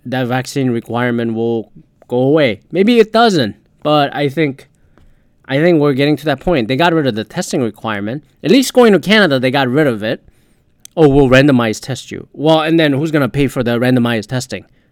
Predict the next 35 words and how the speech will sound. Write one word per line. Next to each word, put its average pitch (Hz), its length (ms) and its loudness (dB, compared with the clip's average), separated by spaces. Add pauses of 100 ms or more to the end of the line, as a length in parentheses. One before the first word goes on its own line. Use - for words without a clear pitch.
(140)
At 143 100 0
what 123 200 0
expense? - 580 -6 (480)
And 151 160 2
who's 170 180 6
gonna 156 200 4
really 139 240 4
go 131 200 4
around 120 280 2
monitor, 113 420 -4
especially 135 460 -6
in 113 60 -2
Ontario, 113 480 -4
Alberta, 110 480 -4
or 98 160 -6
something? 101 380 -12 (240)
You're 143 120 -2
gonna 139 120 0
send 135 220 -2
the 113 480 -4
provincial 127 640 -2 (400)
police 127 280 -2
officer 139 520 -4 (360)
and 123 100 -6
then 120 120 0
just, 110 180 -10
like, 110 320 -4
check 131 220 -8
on 117 120 -2
a 110 60 -4
hotel? 113 460 -6 (320)
Like, 262 340 -6 (340)
you 170 120 -2
know. 113 220 -2 (1200)
But 147 320 -6